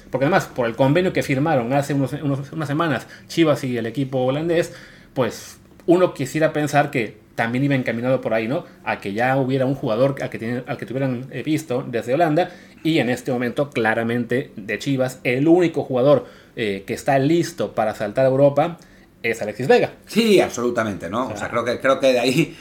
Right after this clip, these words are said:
Speaker 2: no hay ninguna duda que
Speaker 1: digo, tenían
Speaker 2: que
Speaker 1: otro, pero lo enviaron al Cruz Azul.
Speaker 2: Ya, bueno,
Speaker 1: <laughs>
Speaker 2: en
Speaker 1: Que además
Speaker 2: fin.
Speaker 1: ya había ido, se regresó, no sé, ya tiene otra mentalidad. Pero bueno, es un poco eso, ¿no? El, tenemos a tan pocos elementos en Europa y algunos se quieren regresar o los quieren regresar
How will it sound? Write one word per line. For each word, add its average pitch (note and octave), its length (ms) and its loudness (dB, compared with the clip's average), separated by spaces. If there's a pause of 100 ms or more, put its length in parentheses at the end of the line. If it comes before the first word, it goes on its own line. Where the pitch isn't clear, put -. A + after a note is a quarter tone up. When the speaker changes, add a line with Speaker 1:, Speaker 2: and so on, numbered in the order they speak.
(180)
Speaker 2:
no D3 100 4
hay D#3+ 80 4
ninguna D3 340 2
duda C#3+ 300 4
que A2 140 -4
Speaker 1:
digo, F3 180 6
tenían G#3+ 260 4
Speaker 2:
que A#3 60 6
Speaker 1:
otro, G#3+ 200 6
pero D3+ 100 2
lo C#3 40 6
enviaron D#3+ 200 4
al C#3 40 -6
Cruz B2+ 120 2
Azul. C#3 200 -2 (640)
Speaker 2:
Ya, C3+ 280 0
bueno, A#2 340 0
Speaker 1:
<laughs> - 60 -18
Speaker 2:
en G#2+ 60 -8
Speaker 1:
Que C#3+ 60 4
además F3 180 4
Speaker 2:
fin. D#3+ 100 0
Speaker 1:
ya E3 60 6
había E3+ 220 4
ido, G3+ 260 2
se C#3 80 0
regresó, F#3+ 600 2 (380)
no C3 220 -6
sé, G2+ 180 -6
ya A2 140 -4
tiene B2+ 160 -4
otra C3 140 -2
mentalidad. A#2+ 260 -2 (100)
Pero F#3 120 2
bueno, - 140 0 (280)
es D3+ 220 0
un D#3+ 80 0
poco E3+ 200 4
eso, C#3 120 0
¿no? D3 160 -2
El, A#2 260 -2 (720)
tenemos G#3 320 0
a - 140 -4
tan G3 260 0
pocos F#3 380 0
elementos C#3 600 -4
en B2 140 -8
Europa B2+ 480 -2 (480)
y C#3+ 120 2
algunos D#3+ 320 2
se C3+ 80 -6
quieren E3 240 2
regresar B2+ 460 2
o D3+ 120 2
los C#3 160 0
quieren F#3+ 280 0
regresar B2+ 500 -2